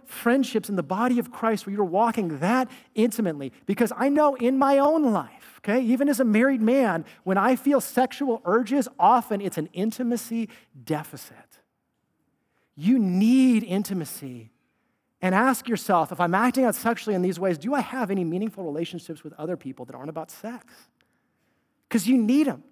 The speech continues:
I have a wonderful marriage. I couldn't ask for a better marriage. I still have lots of intimate male friendships 'cause I need 'em, because you know why? My wife can't be the be-all, end-all relationship in my life.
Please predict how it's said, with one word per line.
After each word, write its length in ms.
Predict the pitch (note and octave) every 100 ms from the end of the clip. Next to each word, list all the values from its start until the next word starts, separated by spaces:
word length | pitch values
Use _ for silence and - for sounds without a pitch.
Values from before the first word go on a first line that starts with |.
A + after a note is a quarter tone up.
| _ _ _ _ C4
I 100 | D#4
have 160 | E4
a 80 | E4
wonderful 720 | D4 D4 E4+ F#4+ F4+ - C#4+
marriage. 440 | A#3 G#3+ C#3 B2+ -
I 100 | D4
couldn't 280 | - E4+ D#4+
ask 260 | E4+ D4+
for 80 | D4+
a 40 | B3+
better 180 | B3
marriage. 240 | A3+ B3 -
I 120 | C4+
still 160 | C4 C4+
have 100 | G3+
lots 380 | D#3 A3 A#3+ G#3+
of 80 | G3
intimate 240 | F3+ F#3+
male 180 | E3 D#3+
friendships 640 | E3+ D3 - - - _ _ _ _ _ _
'cause 140 | A3
I 80 | B3+
need 240 | A#3+ D4 C#4+
'em, 100 | G#3+
because 240 | A3 F3
you 60 | C4
know 100 | D4+
why? 360 | G#3 C4 D4 - -
My 140 | A3+ A#3+
wife 240 | B3 B3
can't 200 | A3+ A#3+
be 120 | A3
the 100 | F3+
be-all, 500 | C3 G#2+ F#3+ A3+ G#3+ D#3+
end-all 420 | F3+ F#3 D#3+ C#3+
relationship 680 | C#3 C3+ C#3+ D3 C3 C3+ C#3
in 80 | C3
my 100 | B2
life. 560 | A#2+ A#2 A2 - -